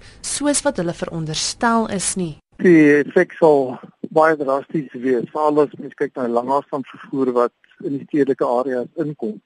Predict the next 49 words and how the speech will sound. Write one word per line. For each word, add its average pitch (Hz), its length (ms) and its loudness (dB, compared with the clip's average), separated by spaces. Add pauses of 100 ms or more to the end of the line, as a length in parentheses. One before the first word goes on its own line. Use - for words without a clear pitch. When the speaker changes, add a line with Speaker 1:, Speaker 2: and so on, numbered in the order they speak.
(640)
Speaker 2:
Van 131 160 -10
baie 131 160 2
van - 160 -8
die - 80 -12
voertuie 147 460 2
ry 131 100 2
oornag 131 560 0 (300)
en, 131 260 -14
ehm, 131 260 -4 (220)
dit - 160 -8
sal 151 160 0
definitief 147 400 -2
die 147 80 -4
logistieke - 480 -4
stelsel 135 400 -2
en 131 80 -8
die 117 80 -10
effektiwiteit - 640 -2
van 143 140 -10
die - 80 -16
stelsel 131 420 -4
beïnvloed. 131 480 -10 (480)
As 139 160 -10
jy 143 220 0 (100)
voertuie 165 480 2
verbied 143 400 -6
om, 131 160 -8
sê 151 80 -10
maar, 139 240 -4
drie 143 220 -8
uur 143 100 -6
in 139 80 -10
die 156 100 -8
oggend - 300 -12
en 120 160 -16
twee 147 160 -6
en 135 80 -6
'n 131 80 0
half, 120 160 -4
drie 143 160 -6
uur 131 80 -6
in 131 80 -6
die 127 80 -4
middag 131 320 0 (560)
te 165 80 -8
bedryf, 139 520 0
dan 131 160 -4
haal 151 240 -2
jy, 143 140 2